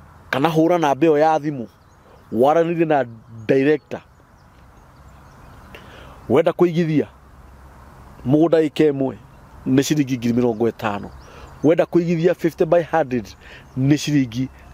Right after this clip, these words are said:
ngiri mĩrongo kenda na kenda. Kambuni ya Rimavest nĩyo kambuni ĩrĩa iki ĩrendia mĩgũnda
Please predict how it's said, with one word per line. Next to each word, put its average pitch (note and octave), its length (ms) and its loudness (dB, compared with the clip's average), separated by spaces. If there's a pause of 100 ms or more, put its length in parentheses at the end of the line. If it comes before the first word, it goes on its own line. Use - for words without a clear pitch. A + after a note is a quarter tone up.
(100)
ngiri A2+ 320 -2
mĩrongo B2+ 420 -2
kenda A2+ 240 -2
na G#2+ 100 -4
kenda. - 380 -6 (560)
Kambuni E3+ 340 0
ya G3+ 140 4
Rimavest C#3+ 720 -6 (640)
nĩyo C3 320 2
kambuni F#3 480 0
ĩrĩa F3 180 0 (120)
iki F3 500 -2 (640)
ĩrendia F3+ 420 2
mĩgũnda C3+ 580 -2